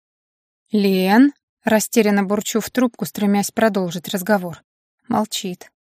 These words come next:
Даже дыхание не улавливаю, только прибой. «Эй, Лен,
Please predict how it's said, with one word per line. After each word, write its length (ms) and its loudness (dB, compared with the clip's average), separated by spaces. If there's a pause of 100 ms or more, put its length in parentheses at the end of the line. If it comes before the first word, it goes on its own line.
Даже 280 0
дыхание 520 2
не 160 -4
улавливаю, 580 -4 (240)
только 300 -6
прибой. 480 -6 (720)
«Эй, 640 2
Лен, 460 4